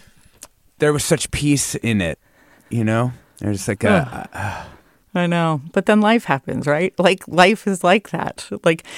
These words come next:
Speaker 2: as soon as you get one realization and you find peace in one thing, like, a new trapdoor into a kind of new discomfort opens.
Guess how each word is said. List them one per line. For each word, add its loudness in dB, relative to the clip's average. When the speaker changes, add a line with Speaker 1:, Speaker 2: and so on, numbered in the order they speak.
Speaker 2:
as 4
soon 2
as 2
you 0
get 2
one 0
realization 0
and -2
you 0
find 0
peace -4
in -2
one -2
thing, 0
like, -4
a 0
new 4
trapdoor 0
into 0
a -4
kind -2
of -4
new 2
discomfort -4
opens. -4